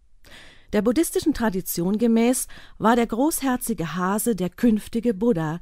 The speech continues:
in einer seiner vielen früheren Geburten. In ihnen erwarb er nach und nach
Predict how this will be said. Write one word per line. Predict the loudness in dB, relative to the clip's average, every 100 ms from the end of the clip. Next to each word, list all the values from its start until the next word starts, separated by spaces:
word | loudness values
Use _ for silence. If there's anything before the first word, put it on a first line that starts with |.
| -12 -20 -2
in | 0 2
einer | 2 2
seiner | 2 2 2
vielen | 0 0 2 2 0
früheren | 0 2 2 0 -2
Geburten. | -2 -2 -6 -6 -10 -12 -18 -20 -20 -20 -20 -20 -20 -20 -20 -20 -20 -4
In | 4 6
ihnen | 6 6 6 4
erwarb | 4 2 2 0 0
er | -2 0
nach | 2 2 0
und | -4 -2 -2
nach | -2 -4